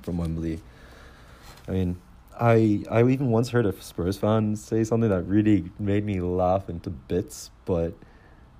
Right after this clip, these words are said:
it's pretty sad. But he said, "I never wanna go to an F A Cup final or the Carabao final. I'm fucking done with Wembley." And when I heard that, I was really laughing, but I was like,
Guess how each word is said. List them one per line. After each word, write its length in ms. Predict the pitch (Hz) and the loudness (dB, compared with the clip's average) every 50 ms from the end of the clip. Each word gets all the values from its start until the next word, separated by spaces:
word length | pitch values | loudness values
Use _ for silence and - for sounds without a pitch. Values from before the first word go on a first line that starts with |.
| - - - - | -20 -20 -6 -4
it's 140 | 123 110 - | -4 -2 0
pretty 200 | - 131 107 104 | 0 2 2 2
sad. 440 | - - 110 101 98 92 87 85 | 0 0 0 2 2 0 0 -2
But 100 | - 95 | -4 -4
he 80 | 92 104 | -4 -2
said, 300 | 98 - 117 107 98 - - - - - - - - - - - | 0 2 2 2 0 -4 -14 -18 -20 -20 -20 -20 -20 -18 -6 0
"I 120 | 113 117 | 2 2
never 260 | 113 117 139 160 143 | 4 4 2 2 0
wanna 260 | 113 107 117 113 110 | 0 0 0 0 0
go 180 | 98 98 104 110 | 0 0 0 0
to 120 | 107 - | 0 -2
an 80 | 92 90 | -2 -2
F 140 | 98 98 - | -4 -4 -4
A 80 | 104 | -4
Cup 240 | 98 - 101 98 - | -4 -4 -6 -6 -6
final 320 | - 98 95 101 104 92 90 | -6 -4 -4 -2 -2 -2 -2
or 60 | 87 | -4
the 80 | 87 | -4
Carabao 420 | 90 - - 120 98 92 95 92 95 | -4 -2 0 0 2 2 0 0 0
final. 420 | - - 92 95 98 92 80 80 - - - - | -2 -2 -4 -2 -4 -4 -6 -10 -12 -18 -8 -4
I'm 100 | - 143 | -4 -4
fucking 380 | 143 - 127 151 147 - 113 98 | 0 2 2 2 2 2 0 0
done 240 | 95 90 104 110 98 | 2 2 2 2 0
with 100 | 90 92 | 0 0
Wembley." 380 | 92 92 98 95 92 85 80 - - 143 165 180 180 175 156 151 - - - - - - - - | 0 0 0 -2 -4 -6 -8 -8 -8 -6 -4 -4 -4 -6 -6 -10 -14 -18 -20 -20 -20 -10 -2 2
And 240 | 127 127 131 135 | 4 4 6 6
when 100 | 139 156 | 6 6
I 120 | 180 175 151 | 8 8 8
heard 220 | 143 - 98 233 | 8 6 6 6
that, 120 | 226 165 110 | 6 6 8
I 80 | 127 | 8
was 200 | 160 180 139 110 | 6 6 6 6
really 280 | 117 135 147 156 143 123 | 6 6 8 8 8 6
laughing, 460 | 120 120 120 131 147 143 - 135 107 | 6 8 8 8 6 6 2 -2 -2
but 120 | 92 - | 0 2
I 100 | 135 120 | 2 4
was 120 | 139 143 160 | 4 4 2
like, 160 | 151 - | 0 -2